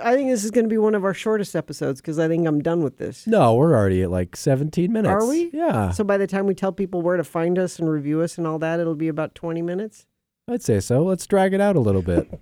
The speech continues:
Speaker 1: <laughs> If you want a Remain Seated podcast sticker, uh, email me, Gina at x ninety-six dot com, or you can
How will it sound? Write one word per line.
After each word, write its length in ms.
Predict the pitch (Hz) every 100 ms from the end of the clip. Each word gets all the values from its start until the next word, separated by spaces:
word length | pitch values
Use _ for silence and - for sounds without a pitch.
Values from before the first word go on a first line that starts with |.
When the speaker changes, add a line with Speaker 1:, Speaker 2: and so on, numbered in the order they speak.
| -
Speaker 1:
<laughs> 640 | 285 - - - - - - _ _ -
If 200 | 254 254
you 140 | 240 302
want 220 | 320 311
a 40 |
Remain 400 | 262 254 254 277
Seated 480 | 247 - 269 254 220
podcast 720 | 226 240 233 247 214 196 -
sticker, 720 | - - - 254 - 320 440 - _ _ _ _ _ _ _ _ _
uh, 260 | 190 185 180 -
email 400 | 233 233 220 226
me, 240 | 247 294
Gina 340 | 196 185 202
at 160 | 196 190
x 220 | 190 -
ninety-six 420 | 196 175 175 170
dot 240 | - 170 165
com, 320 | - 170 185
or 140 | 180 175
you 80 |
can 380 | 165 170 160 151